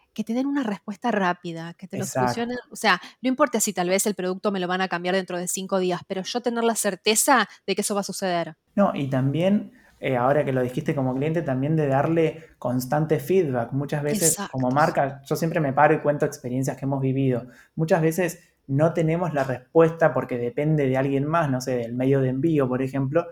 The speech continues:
Speaker 2: pero yo entrené a mi equipo para que todos los días, si, si va a tardar cinco días en darle una respuesta, todos los días escribirle a la persona, "Hola, ¿cómo estás? Eh, aún no tengo respuesta, pero quería dejarte la tranquilidad de que estamos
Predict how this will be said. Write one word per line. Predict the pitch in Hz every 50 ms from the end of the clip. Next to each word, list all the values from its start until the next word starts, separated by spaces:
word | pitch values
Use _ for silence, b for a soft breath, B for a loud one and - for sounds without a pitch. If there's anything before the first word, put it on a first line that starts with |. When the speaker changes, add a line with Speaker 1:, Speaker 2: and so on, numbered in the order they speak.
| B B B B _
Speaker 2:
pero | - 131 127 127 120 - -
yo | - - 147 147 156 170 - - - _ -
entrené | 131 131 123 127 127 139 147
a | 156
mi | 160 156
equipo | 147 160 156 165
para | 147 135 127 127
que | 127 131
todos | 127 - - 151 160 160 175 165
los | 165 160 156
días, | 160 160 147 139 120 120 -
si, | 131 120 127 - -
si | - - 135
va | 139 151
a | 165 -
tardar | - 175 160 160 151 143 127 117
cinco | - - 147 156 160 160 156 151
días | 147 156 151 147 139
en | 131
darle | 131 135 143 147
una | 139 127
respuesta, | 123 - - 170 170 170 - 175 - b b b b b b -
todos | - 156 170 180 170
los | 160 135 156
días | 156 160 165 160
escribirle | 147 131 - - 131 131 139 147 160 160 165
a | 151
la | 147 139
persona, | 143 139 131 - 156 156 160 165 160 160 B B B B B B B
"Hola, | - 147 151 160 156 156 147 147
¿cómo | 156 147 143
estás? | 135 135 - - 151 151 156 - B B B B B -
Eh, | 160 139 131 131 127 127 123 127 123 135
aún | 147 143 143 156
no | 160 156
tengo | 151 160 160 160
respuesta, | 151 143 - - 165 160 - 185 160
pero | 156 135 127
quería | 131 131 135
dejarte | 139 131 143 143 139 147
la | 143
tranquilidad | 135 135 123 123 123 127 131 143
de | 139
que | 135
estamos | 131 - - - 143 143 151 160 165 165 -